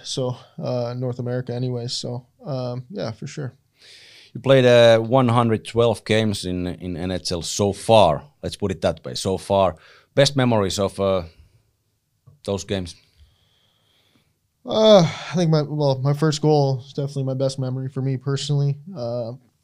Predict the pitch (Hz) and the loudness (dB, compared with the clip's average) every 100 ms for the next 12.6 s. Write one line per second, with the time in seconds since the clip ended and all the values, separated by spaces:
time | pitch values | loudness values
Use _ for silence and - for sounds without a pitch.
0 | - 165 170 165 147 151 143 151 135 110 | -4 0 2 2 0 0 -2 -2 -2 -6
1 | - 156 131 110 - 78 76 104 _ _ | -12 -14 -12 -10 -12 -14 -16 -20 _ _
2 | _ _ _ 151 139 139 135 135 135 139 | _ _ _ -12 -8 -6 -6 -6 -4 -4
3 | 135 135 - 127 131 135 127 131 131 131 | -4 -6 -6 -8 -4 -6 -4 -4 -4 -4
4 | 135 127 123 127 131 - - - 226 151 | -6 -6 -6 -6 -6 -6 -8 -10 -14 -10
5 | 117 - 71 73 - 151 _ _ 196 143 | -8 -10 -12 -18 -18 -20 _ _ -6 -4
6 | 135 131 123 131 127 131 123 123 123 _ | -2 -2 -2 -2 -2 -4 -4 -8 -12 _
7 | - _ _ 139 131 127 127 135 - 127 | -20 _ _ -6 -2 -2 -2 -4 -4 -6
8 | 123 139 120 120 _ 170 127 131 151 160 | -4 -6 -6 -8 _ -14 -12 -6 -2 -2
9 | 156 151 143 143 143 135 143 143 131 123 | 0 0 0 -2 -2 0 2 0 -2 -6
10 | 120 123 120 120 _ _ _ _ _ - | -8 -8 -10 -14 _ _ _ _ _ -8
11 | 139 135 131 135 139 127 127 113 - _ | -4 -2 0 0 0 0 -2 -4 -10 _
12 | _ _ 143 71 82 | _ _ -18 -18 -18